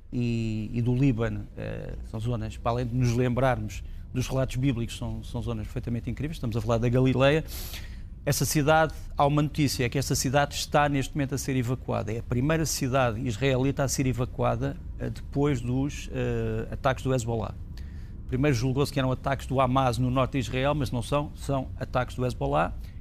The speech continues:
Ela está a ser evacuada e isto para os israelitas é um símbolo. Porquê?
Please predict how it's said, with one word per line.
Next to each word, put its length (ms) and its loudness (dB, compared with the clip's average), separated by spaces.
Ela 220 4
está 240 2
a 60 4
ser 220 0
evacuada 480 2
e 40 4
isto 120 -2
para 140 -2
os 120 0
israelitas 520 0
é 60 0
um 80 0
símbolo. 440 0
Porquê? 380 0